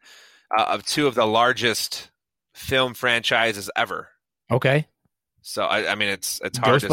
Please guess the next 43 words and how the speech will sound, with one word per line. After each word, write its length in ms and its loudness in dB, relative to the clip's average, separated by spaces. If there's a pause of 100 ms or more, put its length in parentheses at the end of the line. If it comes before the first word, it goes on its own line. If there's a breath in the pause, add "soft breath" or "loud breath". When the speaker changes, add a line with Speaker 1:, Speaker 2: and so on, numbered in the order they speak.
Speaker 1:
say 80 2
Speaker 2:
Ghostbusters 120 6
Speaker 1:
he's 40 2
Speaker 2:
and 80 0
Speaker 1:
not. 160 2
Speaker 2:
what 120 4
else? 280 2 (920)
Speaker 1:
Um, 560 4
the 80 0
Blues 260 0
Brothers. 520 -4 (1800)
Speaker 2:
Is 100 -2
that 160 2
Dan 180 2
Aykroyd? 500 2 (460)
Speaker 1:
Yeah, 140 2
it's 100 -2
Speaker 2:
Although 100 4
Speaker 1:
Dan 100 4
Speaker 2:
John 200 2
Ca- 100 -4
Speaker 1:
Aykroyd 180 4
and 220 -2
Speaker 2:
Oh, 80 4
John 320 2
Candy 320 4
was 200 4
in 200 2
that 240 -2
did 180 -2
Blues 240 0
Brothers 340 -2
as 120 -8
well. 480 0 (500 loud breath)
Speaker 1:
All 160 4
right, 160 4
well, 380 4
that 200 0
backfired 440 0
on 160 -2
you. 160 -4
Um, 580 4
Speaker 2:
Mm, 200 0